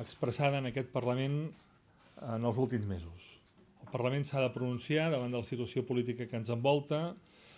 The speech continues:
davant d'aquesta, eh, enfebrada, desbocada, eh, voluntat de l'Estat de perseguir, eh, les llibertats individuals, socials, polítiques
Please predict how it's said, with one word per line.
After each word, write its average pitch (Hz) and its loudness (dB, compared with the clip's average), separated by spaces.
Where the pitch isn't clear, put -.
davant 143 2
d'aquesta, 135 0
eh, 117 -4
enfebrada, 139 2
desbocada, 139 0
eh, 110 -4
voluntat 131 4
de 131 0
l'Estat 135 -2
de 113 -6
perseguir, 143 4
eh, 120 -6
les 113 -4
llibertats 120 2
individuals, 123 2
socials, 123 -2
polítiques 120 -4